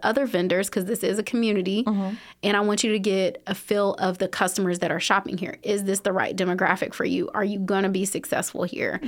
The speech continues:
Speaker 2: Right.
Speaker 1: And then I also wanna see how you're interacting with your customers and just what's your customer service like?
Speaker 2: Mm-hmm.
Speaker 1: Because we get, we have a vibe out here,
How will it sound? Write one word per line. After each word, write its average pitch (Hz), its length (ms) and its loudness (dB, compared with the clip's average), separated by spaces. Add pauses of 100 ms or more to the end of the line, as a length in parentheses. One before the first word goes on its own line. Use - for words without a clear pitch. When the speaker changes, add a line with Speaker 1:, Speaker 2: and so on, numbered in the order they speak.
Speaker 2:
Right. - 220 -4 (200)
Speaker 1:
And 226 140 2
then 220 80 2
I 214 120 2
also 233 280 2
wanna 214 180 2
see 202 180 -2
how 180 120 0
you're 180 160 -2
interacting 180 640 -2
with 180 160 -2
your 190 100 -2
customers 185 680 0
and 190 280 -4
just 185 300 -2 (220)
what's 226 320 0
your 226 80 2
customer 202 380 -2
service 180 360 0
like? 220 240 0
Speaker 2:
Mm-hmm. 196 200 -6 (120)
Speaker 1:
Because 214 520 0 (720)
we 262 140 0
get, - 180 0
we 415 100 2
have 415 100 2
a 214 80 2
vibe 202 320 2
out 98 140 2
here, - 280 -4